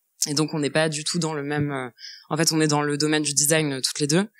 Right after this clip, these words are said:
Euh, mais elle est encore dans ses études et moi, je travaille depuis trois ans. Et donc, moi, je fais du design graphique et elle fait du design de mode. Et en fait, là où on s'est retrouvés, c'est qu'on peut travailler ensemble,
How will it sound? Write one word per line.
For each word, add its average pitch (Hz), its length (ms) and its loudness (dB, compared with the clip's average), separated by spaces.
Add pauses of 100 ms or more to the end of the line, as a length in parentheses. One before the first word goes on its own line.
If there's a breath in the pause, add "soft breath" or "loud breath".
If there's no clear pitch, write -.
(420 loud breath)
Euh, 151 220 0
mais 147 120 4
elle 156 100 4
est - 20 4
encore 151 240 4
dans 151 80 -2
ses 147 180 4
études 185 400 2
et 151 60 2
moi, 147 100 0
je 151 80 4
travaille 151 220 2
depuis 147 180 -2
trois 156 260 2
ans. 190 140 0 (220)
Et 147 300 2
donc, 143 180 -2
moi, 151 100 0
je 147 60 -2
fais 151 60 -4
du 147 80 -2
design 151 220 0
graphique 147 380 0
et 151 60 0
elle 143 80 -2
fait - 100 -2
du 135 80 0
design 143 260 2
de 135 100 -4
mode. 175 340 0 (460 loud breath)
Et 151 60 -4
en 147 60 -2
fait, 156 180 -2
là 165 140 2
où 160 40 -2
on 156 100 0
s'est 151 100 4
retrouvés, 156 380 2
c'est 170 160 4
qu'on 139 440 -2
peut 147 120 -2
travailler 147 320 0
ensemble, 170 420 0